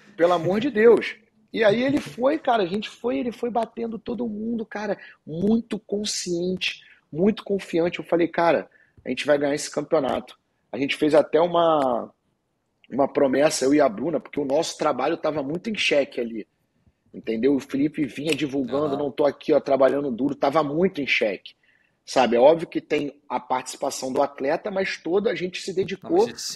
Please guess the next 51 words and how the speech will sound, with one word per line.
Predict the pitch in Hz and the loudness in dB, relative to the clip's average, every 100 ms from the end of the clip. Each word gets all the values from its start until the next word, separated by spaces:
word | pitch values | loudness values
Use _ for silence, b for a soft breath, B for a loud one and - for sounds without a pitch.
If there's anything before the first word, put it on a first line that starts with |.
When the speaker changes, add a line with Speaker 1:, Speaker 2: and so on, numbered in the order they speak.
| 147 | -2
Speaker 2:
sentia | 147 - 160 | 0 -2 -2
uma | 151 | -2
Speaker 1:
cem | |
por | 139 | -2
cento | 143 | 2
Speaker 2:
pressão, | 214 151 139 | 2 2 0
Speaker 1:
a | |
Speaker 2:
era | 131 | 0
um | 127 | 2
Speaker 1:
ele. | |
Speaker 2:
momento | 151 170 156 156 170 151 | 0 0 0 -2 -4 -8
que | 175 | -10
tinha | - 190 | -10 -10
que, | 151 185 185 | -10 -8 0
Speaker 1:
Eu | 156 | 2
Speaker 2:
era | - | 2
um | |
Speaker 1:
senti | - 254 - | -2 -2 -2
Speaker 2:
momento | 185 | 0
que | |
Speaker 1:
total | 147 277 - 240 | 2 2 4 2
Speaker 2:
tinha | 262 | 2
Speaker 1:
a | |
Speaker 2:
que | - | 2
brilhar | 240 | -2
Speaker 1:
pressão | 175 165 | 0 -2
Speaker 2:
o | 254 | 0
Speaker 1:
e | |
falei, | - 233 208 | 0 4 4
a | |
Speaker 2:
trabalho. | 196 247 | 4 -2
Speaker 1:
única, | 285 240 - _ _ _ _ _ - | -6 -10 -12 _ _ _ _ _ -2
e | 175 | 0
a | |
única, | 233 277 233 - _ - | 0 -4 -10 -10 _ -18
a, | - - | -14 -4
a | 175 | -2
única | 233 330 - 226 | 0 -2 -2 -4
forma | 214 202 | -4 -2
de | 185 | -2
eu | |
provar | 190 190 165 156 | -2 -4 -4 -6
realmente | 151 196 196 190 180 | -4 -4 -4 -6 -6
é | |
o | |
que | - | -6
eu | 170 | -6
quero | - - 151 202 214 | -6 -4 -2 0 -2
é | 165 | 0
ele | 180 | 0
ganhando. | 196 208 131 90 | 2 0 -2 -8